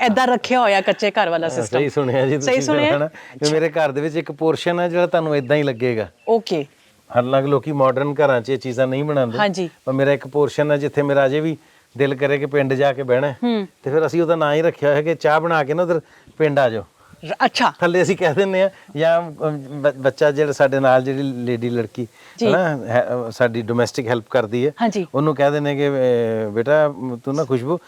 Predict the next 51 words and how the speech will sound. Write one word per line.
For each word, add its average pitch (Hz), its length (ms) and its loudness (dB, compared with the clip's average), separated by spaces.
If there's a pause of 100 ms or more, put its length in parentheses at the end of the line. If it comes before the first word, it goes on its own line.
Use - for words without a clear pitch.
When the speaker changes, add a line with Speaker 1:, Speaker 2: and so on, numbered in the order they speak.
(160)
Speaker 2:
ਚਾਹ 147 220 0
ਬਣਾ 143 240 2
ਕੇ 139 80 -2
ਬੇਟਾ 143 200 0
ਉੱਤੇ 160 260 -2
ਪਿੰਡ 143 300 -2
ਤੇ, 151 120 0 (160)
ਪਿੰਡ 147 200 -2
'ਚ 139 100 -6
ਫੜਾ 135 220 0
ਦੇਂਗੀ।" 180 280 0 (100)
Speaker 1:
ਅੱਛਾ। 226 200 -2
Speaker 2:
ਉਹ 269 260 -2
ਕਹਿੰਦੀ, 160 180 -2
"ਹਾਂ 147 200 0
ਭਈਆ, 160 260 0
ਮੈਂ 170 140 -2
ਪਿੰਡ 151 240 -2
'ਚ 135 80 -4
ਲੈ 110 100 0
Speaker 1:
ਪਿੰਡ 180 140 0
'ਚ 170 40 0
Speaker 2:
ਕੇ 180 120 0
Speaker 1:
ਲੈ 170 180 0
Speaker 2:
ਆਉਂਦੀ।" 151 240 0
Speaker 1:
ਆਉਂਗੀ, 165 140 -4
ਰਾਈਟ। 180 280 0
Speaker 2:
ਤੇ 147 60 -10
ਬੜਾ 135 240 0
ਮਜ਼ਾ 127 220 -2
ਆਉਂਦਾ 107 280 -6
ਜੀ। 104 140 -8 (160)
Speaker 1:
ਸੋ 302 280 0
ਮਜ਼ਾ 269 280 0
ਤਾਂ 269 120 -2
ਤੁਹਾਡੀ 247 240 -2
ਫਿਲਮ 285 260 -2
ਨੂੰ 302 200 0
ਲੈ 247 140 -2
ਕੇ 240 140 -6
ਵੀ 240 180 -6
ਫਿਲਹਾਲ 214 400 -2
ਬਹੁਤ 214 320 0
ਜ਼ਿਆਦਾ 208 300 0
ਅੱਛਾ, 214 260 -2
ਸੋਹਣਾ 277 320 2
ਫੀਲ 226 280 0
ਹੈ। 226 80 2
Speaker 2:
ਜੀ। - 460 -12
Speaker 1:
ਅੱਛਾ 403 120 0
ਭਾਜੀ, 466 200 0